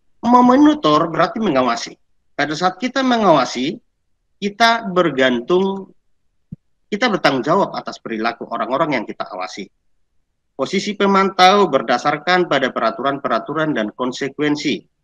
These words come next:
Sebagai seorang yang menjalankan posisi pemantau, selalu berpatokan pada peraturannya apa,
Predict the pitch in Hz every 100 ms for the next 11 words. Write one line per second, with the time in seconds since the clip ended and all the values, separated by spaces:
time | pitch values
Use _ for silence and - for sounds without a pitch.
0 | _ _ _ _ _ - 113 113 117 107
1 | 165 208 208 208 196 165 131 143 180 214
2 | 214 180 175 180 175 175 170 185 185 107
3 | 101 107 _ _ - 117 139 156 147 -
4 | - 175 180 180 180 165 170 170 120 107
5 | - 110 156 - 180 175 170 160